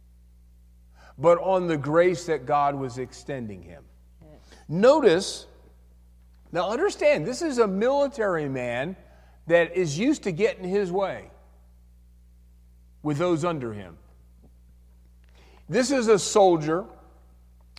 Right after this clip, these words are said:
Speaker 1: that was probably seasoned in battle. He was probably seasoned in this, the rank and file of the Roman, uh, military. And I'm sure that he's seen a lot of battles won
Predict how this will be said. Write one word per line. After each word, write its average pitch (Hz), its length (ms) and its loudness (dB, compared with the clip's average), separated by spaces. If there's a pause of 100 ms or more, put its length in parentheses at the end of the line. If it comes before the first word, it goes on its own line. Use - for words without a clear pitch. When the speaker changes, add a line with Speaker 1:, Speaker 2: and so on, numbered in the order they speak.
Speaker 1:
that 170 140 2
was 170 140 -2
probably 175 360 0
seasoned 233 680 -2
in 190 300 -4
battle. 131 480 -2 (260)
He 190 100 -2
was 185 200 0
probably 170 440 4
seasoned 254 1000 -2
in 214 320 -2
this, 202 340 0 (520)
the 160 140 0
rank 208 400 0
and 175 160 -2
file 185 600 -2 (400)
of 165 160 -2
the 160 100 2
Roman, 175 560 -2 (160)
uh, 139 340 0 (1000)
military. 135 840 0 (1300)
And 175 160 0
I'm 185 160 0
sure 226 240 -4
that 196 120 -2
he's 208 260 -6
seen 226 580 -6
a 175 80 -4
lot 190 280 -2
of 170 120 -4
battles 175 400 -2
won 160 300 -8